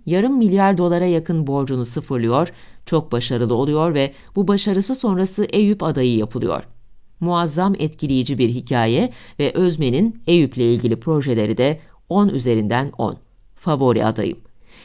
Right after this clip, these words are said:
İkinci favorim C H P Fatih Belediye Başkan adayı Mahir Polat. Vakıflar Genel Müdürlüğü kökenli Polat, müktesebat olarak Fatih için biçilmiş kaftan. Fatih'te iki aday da çok iyi. Fatih bu açıdan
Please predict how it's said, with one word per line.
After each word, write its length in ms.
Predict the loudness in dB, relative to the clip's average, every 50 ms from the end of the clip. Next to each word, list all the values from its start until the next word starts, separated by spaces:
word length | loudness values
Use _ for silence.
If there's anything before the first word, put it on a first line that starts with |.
| -10 -6
İkinci 360 | -4 -2 0 -2 -2 0 -2 -2
favorim 560 | -2 -2 2 2 2 4 4 2 0 0 -4 -8 0
C 200 | 2 2 4 4
H 60 | 2
P 160 | 2 0 -2
Fatih 460 | 0 0 0 0 0 0 0 -2 0
Belediye 420 | 0 0 2 2 2 2 2 2 2
Başkan 380 | 0 -2 -2 -4 -4 -4 -2
adayı 360 | -2 0 0 2 2 2 2 2
Mahir 360 | 2 0 0 0 -2 -2 -2
Polat. 440 | -2 -2 -2 -2 -2 -4 -6 -12 -20 -20 -20 -20 -20 -20 -8 -4
Vakıflar 440 | -4 -2 -2 -4 -4 -2 -2 0 0
Genel 380 | 0 -2 -2 -2 0 -2 0
Müdürlüğü 460 | -2 -2 0 0 0 2 2 2 2
kökenli 440 | 0 -2 -2 -2 -2 -2 0 0 -2
Polat, 420 | -2 -2 0 0 0 0 -2 -4 -10 -20 -20 -10 -2
müktesebat 640 | -2 -2 0 0 -2 -2 0 -2 0 0 0 0 0
olarak 480 | 0 0 0 2 2 0 -2 -2 -6 -18 -18
Fatih 420 | -8 -2 -2 -2 -2 -2 -4 -4
için 320 | -4 -4 -4 -4 -4 -4 -4
biçilmiş 420 | -6 -4 -4 -2 -2 -2 -4 -4
kaftan. 460 | -2 -2 -2 -2 -2 -4 -4 -4 -4 -10 -18 -20 _ -20 -20 -20 -20 -10 -2
Fatih'te 520 | 0 0 0 0 -2 -6 -4 -2 -2 -2
iki 260 | -2 -4 -4 -4 -2
aday 320 | -2 0 0 0 0 0 0
da 80 | -2
çok 300 | -4 -2 -4 -4 -2 -2
iyi. 280 | -2 -2 -2 -4 -8 _ _ _ -10
Fatih 360 | -4 -2 -2 -2 -2 -4 -8 -4 -4
bu 100 | -2 -2
açıdan 480 | -2 -4 -4 -4 -2 -2 -2 -2 -4